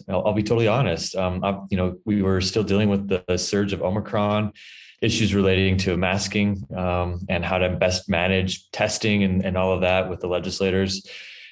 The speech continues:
Obviously, we were shocked with, uh, Senator Karen Main's illness, um, early in the session. And, you know, she not being here has certainly left big shoes to fill. Um,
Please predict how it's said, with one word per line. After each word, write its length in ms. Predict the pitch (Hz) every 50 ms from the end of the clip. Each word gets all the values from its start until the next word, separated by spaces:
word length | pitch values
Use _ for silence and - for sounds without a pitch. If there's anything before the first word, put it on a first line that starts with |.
| _
Obviously, 580 | - 104 107 110 120 113 117 - 117 107 104 101
we 220 | 98 95 104 101
were 160 | 95 95 92
shocked 520 | 95 - - 107 92 98 107 - - - -
with, 300 | 104 95 90 90 - - _ -
uh, 160 | 95 85 85
Senator 440 | 85 - - - 104 101 95 92 92
Karen 340 | 92 - 101 95 92 90 90
Main's 340 | 87 87 87 87 82 -
illness, 640 | - 92 90 95 98 104 113 113 - - - - - _ - - - _ _ _ _
um, 340 | - 90 87 87 87 87 87
early 300 | 82 92 95 95 95 92
in 80 | 92
the 80 | 92 92
session. 760 | 92 - 95 90 92 92 - - 101 95 95 98 95 95 -
And, 520 | - 85 85 85 85 85 85 85 - - - - - - - - - - _ -
you 60 | 123
know, 180 | 120 131 143
she 680 | 147 143 - - 143 156 165 175 180 180 170 175 - - _ _
not 280 | 120 120 127 151 - -
being 280 | 135 135 151 170 170 151
here 300 | 120 113 104 104 107 107
has 220 | 113 113 104 -
certainly 340 | - 131 131 - 123 120 117
left 440 | 104 107 120 123 117 120 - 104 -
big 220 | 113 120 120 120
shoes 400 | - - - 123 139 131 101 -
to 120 | - - 80
fill. 500 | - - - 80 76 76 73 71 - _ _ -
Um, 520 | 90 87 85 85 85 85 85 85 85 82